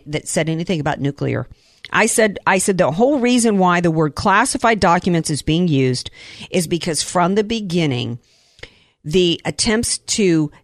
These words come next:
dig until they find, find something and to, to do it unlawfully, using unlawful means, going back to twenty fifteen, the reason why, uh, they did it under the guise of Russian collusion, Russian collusion,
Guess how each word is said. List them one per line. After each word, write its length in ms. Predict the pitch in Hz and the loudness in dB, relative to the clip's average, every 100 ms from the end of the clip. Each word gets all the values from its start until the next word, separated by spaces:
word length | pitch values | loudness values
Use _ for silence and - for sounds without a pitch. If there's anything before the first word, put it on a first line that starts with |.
| 156 | -6
dig 300 | 135 196 220 | 0 2 2
until 320 | 220 180 196 | 0 -2 -2
they 140 | 175 160 | -2 -2
find, 580 | - - 185 202 214 - | -4 -2 0 0 -2 -6
find 420 | - 208 240 254 | -2 0 2 0
something 460 | - 180 160 175 - | 0 -4 -2 -6 -4
and 160 | 165 151 | -6 -4
to, 100 | 160 - 160 | -6 -8 -6
to 140 | 180 | -4
do 180 | 156 226 | -2 0
it 100 | 277 - | 0 0
unlawfully, 720 | 185 170 175 170 180 165 139 | -2 0 2 2 0 -2 -4
using 400 | 139 196 202 190 | -2 -2 -2 -2
unlawful 560 | 175 160 165 208 - 180 | -2 0 0 0 -2 -2
means, 500 | 165 151 135 131 - - - - | 0 0 -2 -4 -8 -14 -16 -2
going 260 | 190 196 | 0 0
back 220 | 180 185 | 0 -2
to 80 | 220 | -4
twenty 300 | - 196 185 | -8 -6 -6
fifteen, 500 | - 165 - 170 151 | -6 -8 -4 -2 -2
the 100 | 143 | -2
reason 500 | 151 190 254 262 214 | -2 -2 0 0 0
why, 440 | 202 180 165 156 151 - - _ _ _ - | 0 2 2 0 -4 -10 -20 _ _ _ -4
uh, 120 | 185 - | -2 -2
they 400 | 165 180 170 160 | -2 0 0 -2
did 260 | 165 202 | -2 0
it 120 | 208 202 | 2 0
under 220 | 190 185 | -2 -2
the 80 | 185 | 0
guise 280 | 175 180 | 0 2
of 220 | 175 147 139 | 0 -2 0
Russian 300 | 175 - 175 | 0 0 -4
collusion, 760 | 185 175 175 160 165 160 143 - 170 - - - | -2 0 2 0 -2 -4 -6 -10 -18 -18 -20 -6
Russian 380 | 180 196 208 190 | -4 -2 -4 -4
collusion, 720 | 190 190 233 233 214 202 | 0 0 2 2 2 0